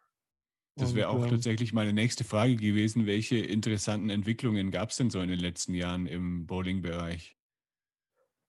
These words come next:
Speaker 2: Ach, also wie gesagt, wir, wenn ich mal jetzt vom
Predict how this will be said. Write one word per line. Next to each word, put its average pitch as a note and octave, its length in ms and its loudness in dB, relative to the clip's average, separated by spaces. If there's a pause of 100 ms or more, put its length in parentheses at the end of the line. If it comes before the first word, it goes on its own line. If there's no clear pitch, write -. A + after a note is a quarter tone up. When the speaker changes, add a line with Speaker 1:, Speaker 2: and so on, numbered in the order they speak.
(720)
Speaker 2:
Ach, F3 240 8 (200)
also F3 280 8
wie F3 60 8
gesagt, E3+ 320 8
wir, E3 280 8 (460)
wenn D#3 120 6
ich D3+ 80 6
mal D#3+ 160 8
jetzt D3+ 160 6
vom D3 280 2